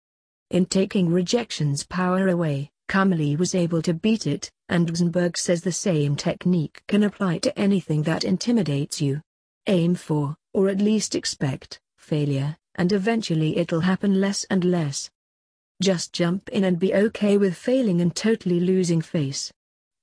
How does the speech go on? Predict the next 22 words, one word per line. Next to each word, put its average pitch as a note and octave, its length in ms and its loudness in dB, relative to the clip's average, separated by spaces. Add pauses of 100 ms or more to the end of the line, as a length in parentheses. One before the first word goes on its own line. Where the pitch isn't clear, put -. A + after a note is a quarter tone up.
(120)
We G#3 140 4
get G3 320 0
paralyzed G#3 580 0
by E3+ 160 0
fear. D3 460 -4 (600)
We G3+ 120 4
feel G3 280 2
like F#3+ 200 0
we F#3+ 100 4
have F3+ 220 0
to G3 80 2
be F3+ 180 2
good E3+ 220 0
at F3+ 120 0
everything G#3 520 2
before F3+ 360 0
we E3+ 100 2
start A3+ 480 -2
it, - 240 -4 (160)
which - 220 -2
is F3 160 0
counterintuitive, F#3 1080 0